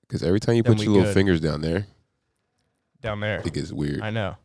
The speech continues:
Speaker 1: Keep your fingers from down there.
Speaker 2: And, but every time I move the mic, it, he-, see, hear that?
Speaker 1: A little bit.
Speaker 2: But, all right, that's cool.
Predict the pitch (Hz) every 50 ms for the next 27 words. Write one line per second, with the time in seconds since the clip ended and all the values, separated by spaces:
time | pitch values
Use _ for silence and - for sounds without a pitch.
0 | _ _ _ _ _ _ _ - - 95 - 104 101 - 101 92 90 85 - 85
1 | 85 82 82 - - - - - - 139 143 151 - - - 135 - 135 135 143
2 | 135 - 143 127 120 113 117 120 117 104 110 104 101 123 123 104 - - - -
3 | 95 - - - - - _ - - - - - - 110 - - - - _ _
4 | 120 123 - _ - - - 135 123 123 147 160 185 214 214 - - _ _ _
5 | _ _ _ _ _ _ _ - - - 50 53 - 60 - - - _ _ _
6 | _ _ _ _ - 107 82 - - _ - 110 90 85 87 - - 107 - -
7 | - - - -